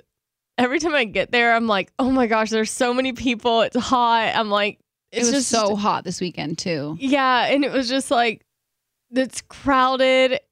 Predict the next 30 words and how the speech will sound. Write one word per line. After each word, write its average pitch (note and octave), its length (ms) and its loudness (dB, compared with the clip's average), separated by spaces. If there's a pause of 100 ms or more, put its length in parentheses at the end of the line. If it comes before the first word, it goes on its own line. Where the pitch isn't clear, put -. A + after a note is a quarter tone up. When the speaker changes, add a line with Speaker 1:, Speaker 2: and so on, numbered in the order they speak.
Speaker 1:
And B3 160 2
then B3+ 120 4
I, C#4+ 200 2
like, C#4+ 200 -2
walk A3 340 0
in B3+ 200 0
the G#3+ 200 0 (460)
gates - 580 -2 (160)
of G3+ 280 0
Disney. A3 360 2
Speaker 2:
Main G3 160 2
Street. A3+ 380 0 (640)
Speaker 1:
And C4+ 140 2
I'm C#4 140 2
like, C4 340 0 (560)
"I B3 60 -6
made A#3+ 280 2
it. G3+ 180 -2 (520)
I'm A#3+ 100 2
here." G#3+ 480 2
Speaker 2:
Yeah. E3+ 340 -6 (220)
Speaker 1:
The A#3 80 2
ma-, A3 220 2
most A3+ 280 0
magical G#3+ 480 0
place G#3 260 2
on G3 140 0
earth. F3+ 280 2
Speaker 2:
I D4 100 0
also G4 200 -2